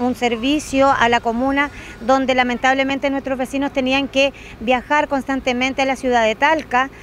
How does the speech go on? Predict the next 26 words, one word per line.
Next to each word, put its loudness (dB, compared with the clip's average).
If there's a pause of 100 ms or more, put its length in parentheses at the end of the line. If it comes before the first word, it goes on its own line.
(180)
para 2
poder -2
realizar -4
sus -10
trámites -4
bancarios. -2
Y -6
hoy -4
día, -2
en -4
realidad, 0
este -8
sueño -4
es, -2
eh, -2 (300)
es 2
una 0
realidad 0
para 2
todos 0
nuestros -4
vecinos, -4
que -6
están -4 (300)
muy 4
contentos, 0